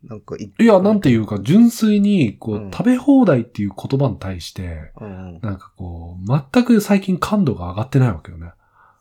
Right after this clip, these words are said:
Speaker 1: あ、い-、何？
Speaker 2: あ、
Speaker 1: 行く、
Speaker 2: 昔だったらさ、
Speaker 1: うん。
Speaker 2: 大学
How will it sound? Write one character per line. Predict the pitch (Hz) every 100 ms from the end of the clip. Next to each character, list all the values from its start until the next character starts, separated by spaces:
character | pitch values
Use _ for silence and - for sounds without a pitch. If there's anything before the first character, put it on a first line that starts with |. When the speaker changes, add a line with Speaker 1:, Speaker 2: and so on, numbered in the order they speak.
| _ _ _ _ _ _ _ _ _ -
Speaker 1:
あ、 | 104
い-、 | 98 98
何？ | 85 98 98 90 _ _ _ _ _ _ _ _ _ -
Speaker 2:
あ、 |
Speaker 1:
行 | 95 95
く、 |
Speaker 2:
昔 | 170 131 135
だ | 156
っ | 151
た | 98
ら | 92
さ、 | - 92 85 95 _
Speaker 1:
う | 107
ん。 | 98 90 - -
Speaker 2:
大 | 104 117
学 | 131 131 139 139 139 131